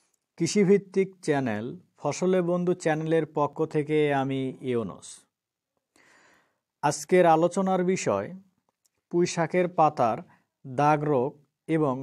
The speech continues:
লক্ষণ ও প্রতিকার সম্পর্কে। তার আগে বলতে চাই, যারা চ্যানেলটি সাবস্ক্রাইব করেননি,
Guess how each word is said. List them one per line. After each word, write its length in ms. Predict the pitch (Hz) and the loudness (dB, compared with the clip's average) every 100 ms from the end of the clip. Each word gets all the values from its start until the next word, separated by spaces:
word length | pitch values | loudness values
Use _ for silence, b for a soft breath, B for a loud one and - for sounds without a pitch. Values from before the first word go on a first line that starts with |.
| 131 | 0
লক্ষণ 380 | 147 151 160 170 | 2 2 -2 -2
ও 80 | 165 | -2
প্রতিকার 500 | 160 175 165 139 127 - | -2 -8 -8 -4 -4 -4
সম্পর্কে। 440 | 117 101 85 - _ _ _ _ _ _ _ _ _ b b b b b - | -10 -8 -12 -14 _ _ _ _ _ _ _ _ _ b b b b b 0
তার 160 | 147 180 | 2 4
আগে 200 | 180 185 | 4 4
বলতে 320 | 165 160 180 | 4 4 2
চাই, 260 | 170 151 107 139 b b b | 2 2 0 -4 b b b
যারা 300 | 123 135 147 | -2 2 2
চ্যানেলটি 540 | 156 170 165 175 170 180 175 | 2 0 2 0 0 -2 0
সাবস্ক্রাইব 640 | 165 156 - - 160 160 156 | -2 -2 -8 -2 2 2 0
করেননি, 440 | 151 135 127 107 | 0 0 0 -4